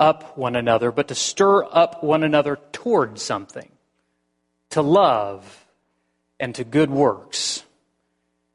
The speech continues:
I want you to, to think about that. Consider how you do that. Consider how you do that. Are you stirring up the people in your sphere of influence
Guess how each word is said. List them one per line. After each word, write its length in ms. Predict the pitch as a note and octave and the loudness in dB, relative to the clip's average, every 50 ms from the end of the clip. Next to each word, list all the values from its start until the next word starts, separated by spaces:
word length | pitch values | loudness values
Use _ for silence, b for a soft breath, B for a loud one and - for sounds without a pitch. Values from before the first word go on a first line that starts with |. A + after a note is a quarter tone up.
| _ _ _ _ _ _ - | _ _ _ _ _ _ -8
I 40 | F3+ | -6
want 160 | F#3+ - - | -6 -4 -2
you 80 | A3 | 2
to, 260 | G3+ F#3 D#3+ C#3+ C3+ - | 4 4 4 4 2 -2
to 260 | - - - D#3 C#3+ | -10 -6 -4 -4 -4
think 320 | - - A3+ A#3 F#3+ D3+ | 0 0 0 0 2 0
about 380 | C3 B2 A#2+ A#2+ B2 - - B2+ | 0 2 2 2 0 -2 -2 0
that. 360 | B2 A2+ G#2 G#2 A#2 - - | 0 0 0 -4 -8 -14 -10
Consider 500 | - D#3 D#3 D3+ - - A3 F#3+ F#3 E3 | -6 -6 -6 -4 0 0 2 2 2 2
how 760 | - - - - - A#3 A#3+ A3 E3 C#3 C3+ C3+ C#3 D3+ - - - | 0 -4 -4 0 0 2 4 4 4 4 4 2 2 0 -4 -10 -14
you 640 | D#3+ D3 E3 A3 A3+ F#3+ D#3 C#3+ C3+ C3 C3 B2+ - _ _ _ _ _ C3+ | -12 -6 -4 -2 0 0 0 -2 -2 -4 -8 -10 -16 _ _ _ _ _ -8
do 200 | B2 C#3+ C#3+ B2+ | -4 -4 -4 -2
that. 260 | G#2+ G2+ F2+ - - _ _ _ _ _ _ _ _ _ _ _ _ _ _ _ _ _ _ _ _ _ _ _ _ - | -4 -8 -10 -12 -18 _ _ _ _ _ _ _ _ _ _ _ _ _ _ _ _ _ _ _ _ _ _ _ _ -6
Consider 380 | D#3+ D3+ - G#3+ G#3+ G3 E3+ | -6 -2 0 2 4 4 4
how 200 | E3 F#3+ F#3 F3 | 4 2 2 0
you 800 | F3 D3+ D3+ G3 A#3+ A#3 G3 E3+ D#3+ D#3 D#3+ D#3 D3+ D#3 - - - D3 | 0 -2 0 2 2 4 6 6 6 6 6 4 2 -2 -10 -14 -12 -4
do 200 | C#3+ F3+ F3+ D3+ | -2 0 0 0
that. 360 | B2 A2 G#2 G#2 A2+ - - _ _ _ _ _ _ _ _ _ _ _ _ _ _ _ _ _ _ _ _ _ _ _ _ _ _ _ _ _ _ _ - | -2 -4 -6 -8 -12 -20 -20 _ _ _ _ _ _ _ _ _ _ _ _ _ _ _ _ _ _ _ _ _ _ _ _ _ _ _ _ _ _ _ -2
Are 80 | C#3+ | 2
you 120 | C#3 D3 C3+ | 2 2 2
stirring 480 | - - - G#3 G#3 G3+ G3 F#3 F3 | 0 0 2 4 4 4 4 4 6
up 240 | E3+ E3+ E3 E3 - - - - - _ _ _ _ _ _ _ _ _ _ | 6 6 6 4 0 -8 -20 -20 -20 _ _ _ _ _ _ _ _ _ _
the 60 | - C3 | -12 -12
people 540 | - - E3+ G#3 A3 G#3+ - E3 D#3+ E3 | -8 -2 2 2 2 2 2 2 2 2
in 160 | D3+ E3 D3+ D#3 | 2 0 0 0
your 120 | E3 E3+ | 0 -2
sphere 360 | E3 - - - E3+ F3 E3+ | -2 -4 0 0 2 4 4
of 120 | D#3+ D3 D#3+ | 4 2 2
influence 840 | E3 D#3 D3 - C#3 C3+ C3+ B2+ B2 B2+ A#2+ - - - - - | 0 0 -2 -4 -4 -4 -2 -2 -4 -4 -6 -8 -10 -10 -12 -14